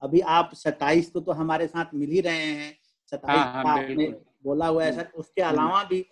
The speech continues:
Speaker 1: यदि आप हमें समय देंगे, तो कि आपको मैं बार-बार कहता हूँ, मैं बहुत
Speaker 2: नहीं,
Speaker 1: अपना
Speaker 2: उसके, अगर आप लोग तैयार हों, तो एक दो लोग मिल करके हम लोग बहुत अच्छा लेख और बहुत अच्छा राइटिंग का काम कर सकते हैं, जो साहित्य में नहीं हुआ, मनोविज्ञान में भी नहीं हुआ।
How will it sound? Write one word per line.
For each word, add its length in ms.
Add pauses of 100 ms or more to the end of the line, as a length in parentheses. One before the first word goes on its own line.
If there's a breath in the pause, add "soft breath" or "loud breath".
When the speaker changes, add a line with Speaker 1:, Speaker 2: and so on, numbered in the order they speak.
(260)
Speaker 1:
यदि 160
आप 220
हमें 180
समय 300
देंगे, 320
तो 140
कि 100
आपको 360
मैं 200
बार-बार 340
कहता 320
हूँ, 140 (320)
मैं 280
बहुत 360
Speaker 2:
नहीं, 120
Speaker 1:
अपना 140
Speaker 2:
उसके, 260
अगर 400
आप 260
लोग 240
तैयार 360
हों, 100
तो 120
एक 160
दो 100
लोग 260
मिल 240
करके 340
हम 300
लोग 300 (200)
बहुत 220
अच्छा 280
लेख 440
और 100
बहुत 220
अच्छा 240
राइटिंग 520
का 80
काम 260
कर 160
सकते 400
हैं, 220
जो 100
साहित्य 480
में 120
नहीं 200
हुआ, 160
मनोविज्ञान 500
में 180
भी 100
नहीं 220
हुआ। 120